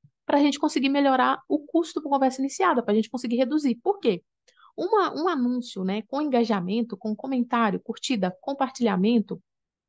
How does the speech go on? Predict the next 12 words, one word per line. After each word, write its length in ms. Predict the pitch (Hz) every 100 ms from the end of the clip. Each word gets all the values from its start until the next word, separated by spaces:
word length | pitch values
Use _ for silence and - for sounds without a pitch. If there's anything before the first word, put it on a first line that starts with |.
| _ _ _ _ _ _ _ _ -
é 100 | 269
um 100 | 320
anúncio 380 | 247 254 285 -
que 80 |
chama 240 | - 269 269
atenção. 500 | 269 277 262 202 175
Tanto 340 | - 370 403 -
o 80 | 294
Facebook 720 | - 285 277 247 220 220 -
melhora 340 | 226 220 214 220
a 60 |
entrega, 600 | 220 - 208 185 180 294